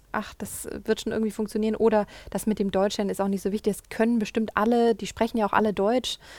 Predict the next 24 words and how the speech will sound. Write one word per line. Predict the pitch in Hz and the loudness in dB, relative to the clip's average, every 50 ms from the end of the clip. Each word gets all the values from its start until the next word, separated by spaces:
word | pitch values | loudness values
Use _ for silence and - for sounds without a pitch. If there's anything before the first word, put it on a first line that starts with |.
| - - _ | -20 -12 _
Ach, | - 190 190 - - - - - _ _ _ - - - _ _ - - - _ _ _ _ _ _ - - | -4 -2 -2 -2 -4 -8 -12 -16 _ _ _ -20 -20 -20 _ _ -14 -14 -14 _ _ _ _ _ _ -14 -2
kann | - 233 220 | 0 2 2
doch | 214 208 202 | 2 2 2
irgendwie | 214 214 208 196 | 2 2 2 0
jeder | 185 214 220 220 | 0 2 2 2
unterrichten | 196 196 202 196 196 - - 185 | 0 0 -2 -2 -2 -4 -6 -6
und | 190 - | 0 2
so | 202 | 2
ist | 196 220 - | 2 2 0
das | 226 202 - | -2 -2 -2
eben | - 180 175 175 170 | -6 -6 -6 -6 -6
nicht. | 175 175 - - | -8 -8 -8 -8
Und | 190 | -8
ich | 185 180 | -8 -2
glaube, | - 196 196 214 220 - | 0 0 2 2 0 0
auf | - - - | -2 -2 -2
lange | 190 202 247 294 302 | -2 -2 0 -2 -4
Sicht | 269 - 269 247 - - - | -4 -6 -8 -8 -8 -6 -6
kann | 226 220 214 | -4 -4 -4
das | 214 - - | -6 -6 -6
zu | - | -6
einem | 196 190 185 | -6 -6 -6
Problem | - - 180 - 190 214 226 220 | -6 -6 -4 -2 0 0 0 0
werden, | 196 185 175 175 185 180 | -2 -2 -4 -4 -6 -8